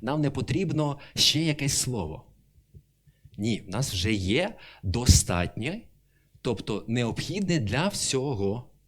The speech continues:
от, нап-, як написано, для всього. Псалмо-, е, співець, а, каже так: "Слово Твоє — світильник для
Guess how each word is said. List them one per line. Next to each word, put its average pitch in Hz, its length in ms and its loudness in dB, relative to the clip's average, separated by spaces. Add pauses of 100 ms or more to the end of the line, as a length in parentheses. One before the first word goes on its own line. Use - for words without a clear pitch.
(160)
от, 95 220 -10
нап-, 101 200 -2
як 104 180 -2
написано, 98 460 -6 (580)
для 107 420 -2
всього. - 440 -8 (2250)
Псалмо-, 107 720 -4
е, 95 40 -2
співець, 135 600 -4 (320)
а, 92 220 -4
каже 101 280 -2
так: - 300 -8
"Слово 151 520 -2
Твоє — 87 380 -2 (100)
світильник 110 800 -2
для 101 340 2